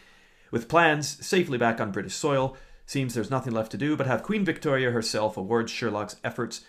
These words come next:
with a green emerald pin. Who knew the personal ads could carry such intrigue? Well, A C D did, 'cause he'll use the same trope again two years later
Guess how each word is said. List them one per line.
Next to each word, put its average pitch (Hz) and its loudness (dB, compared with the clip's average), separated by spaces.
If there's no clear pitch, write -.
with 107 -8
a 101 -4
green 131 -2
emerald 110 -6
pin. 117 -2
Who 151 2
knew 123 2
the 107 -2
personal 117 -2
ads 104 -2
could - -8
carry 98 -4
such 95 -10
intrigue? 113 -6
Well, 123 4
A 139 2
C 117 -2
D 139 0
did, 98 -4
'cause 120 -2
he'll 151 2
use 127 -2
the 110 -6
same 107 -4
trope 101 -2
again 110 -2
two - -4
years 101 -4
later 104 0